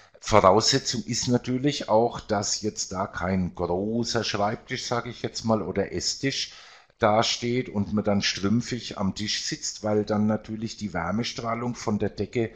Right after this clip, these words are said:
auch, ich sag mal, ein Stück weit blockiert wird.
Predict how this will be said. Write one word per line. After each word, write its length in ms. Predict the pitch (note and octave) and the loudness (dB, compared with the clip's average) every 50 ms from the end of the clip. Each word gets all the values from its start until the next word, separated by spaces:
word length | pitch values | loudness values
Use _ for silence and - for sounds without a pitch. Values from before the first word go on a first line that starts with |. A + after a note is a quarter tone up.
| - - - - - - _ | -10 -20 -20 -20 -20 -20 _
auch, 440 | - - F#2+ A2+ A#2 B2 - - - | 2 4 4 4 4 0 -4 -10 -10
ich 160 | A2 - - | -8 -4 0
sag 200 | - G#2+ - A2 | 0 0 0 2
mal, 80 | G#2+ G2+ | 0 0
ein 80 | G2+ | 0
Stück 320 | - - - A2+ - - G2+ | 0 -2 -4 -6 -6 -4 -2
weit 400 | G2 G2+ G2+ - - - _ - | 0 0 -2 -4 -8 -18 _ -4
blockiert 640 | F#2+ G2 - - - - G2+ G2 G#2+ A2 - A2+ | -2 -2 -2 -2 -4 -6 -2 0 0 0 0 0
wird. 220 | C3 D3+ D#3 - | -2 -2 -2 -2